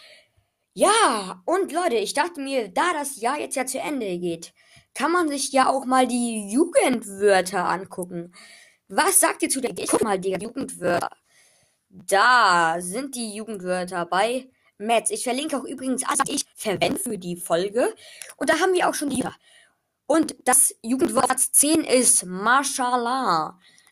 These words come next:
Ausdruck für Lob, Kompliment, Mashallah, die Hübsche. Kennt jeder. Dann auf Platz neun ist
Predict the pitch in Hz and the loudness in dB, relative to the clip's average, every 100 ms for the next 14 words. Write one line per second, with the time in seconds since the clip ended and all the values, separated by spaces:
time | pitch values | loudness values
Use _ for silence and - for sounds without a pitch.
0 | _ 233 349 - 285 - 240 214 254 285 | _ 2 2 0 -4 -8 -8 -2 -2 -2
1 | - 240 214 202 214 247 240 202 208 247 | -6 -6 -6 -4 -2 -2 -6 0 2 2
2 | - 226 220 214 202 190 220 - 180 165 | -2 -2 0 0 -2 -6 -4 -4 -4 -6
3 | - - - _ 190 175 202 208 156 131 | -10 -20 -20 _ -6 -4 -4 0 0 -2
4 | - _ _ - 294 370 - 277 277 - | -6 _ _ -2 2 2 4 2 2 -2
5 | 277 285 262 277 320 262 254 - - | 0 2 4 4 4 2 -2 -2 -4